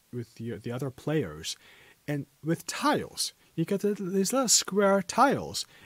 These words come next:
and you put them together to start building your, your city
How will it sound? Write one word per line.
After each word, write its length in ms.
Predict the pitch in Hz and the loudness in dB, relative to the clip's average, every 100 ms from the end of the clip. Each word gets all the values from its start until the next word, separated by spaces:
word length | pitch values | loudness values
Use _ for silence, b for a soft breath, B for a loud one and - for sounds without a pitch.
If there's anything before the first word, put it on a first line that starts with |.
| B | B
and 140 | 170 | 0
you 100 | 180 | 0
put 460 | 175 - 277 294 - | -4 -6 -2 -2 0
them 240 | 202 185 175 | 0 0 -2
together 580 | - 147 208 214 151 135 | -4 4 6 6 2 -2
to 200 | - 147 | -4 -4
start 340 | - 202 135 _ | -2 -4 -6 _
building 920 | 160 190 220 196 180 175 165 160 160 151 b b b b b b b b | -2 0 0 0 2 2 2 0 -2 -6 b b b b b b b b
your, 680 | - 131 147 156 165 160 156 - | -10 -4 0 2 4 4 2 -4
your 1080 | 135 135 139 147 151 147 143 143 139 135 - _ | -6 -4 0 2 2 2 2 0 -2 -4 -10 _
city 580 | - - 196 87 76 - | 2 4 4 0 -8 -18